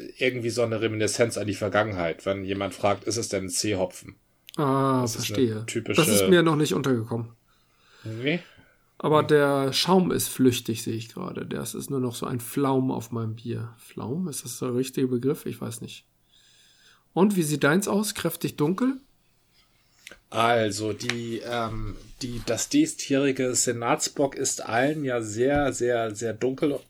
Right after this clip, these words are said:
Speaker 1: dunkel gelungen und da macht auch Wildwuchs keine Ausnahme.
Speaker 2: Mhm.
Speaker 1: Es ist, ähm, auch ein extrem flüchtiger Schaum.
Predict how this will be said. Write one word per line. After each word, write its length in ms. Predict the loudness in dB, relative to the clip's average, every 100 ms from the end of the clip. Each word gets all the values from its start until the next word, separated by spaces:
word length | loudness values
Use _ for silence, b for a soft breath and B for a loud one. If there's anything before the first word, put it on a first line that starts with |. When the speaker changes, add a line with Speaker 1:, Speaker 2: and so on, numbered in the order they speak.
| -12 -4
Speaker 1:
dunkel 340 | -2 -2 -2
gelungen 540 | 0 2 2 0 -8
und 300 | -6 -6 -6 -14 -4
da 360 | -2 -2 -4 -4
macht 300 | -2 -2 0
auch 200 | -4 0
Wildwuchs 520 | 0 0 -2 -6 -6
keine 340 | 0 0 2 2
Ausnahme. 640 | 0 0 -4 -2 -2 -4 B B B B
Speaker 2:
Mhm. 240 | 4 4 4
Speaker 1:
Es 220 | 2 2
ist, 540 | 0 2 2 -2 -6
ähm, 500 | 0 4 4 0 -4 -2
auch 280 | 2 2 2
ein 260 | -4 -4 -6
extrem 640 | -6 -6 -4 0 2 2
flüchtiger 540 | 0 -4 -4 -2 0 0
Schaum. 420 | 0 -2 -4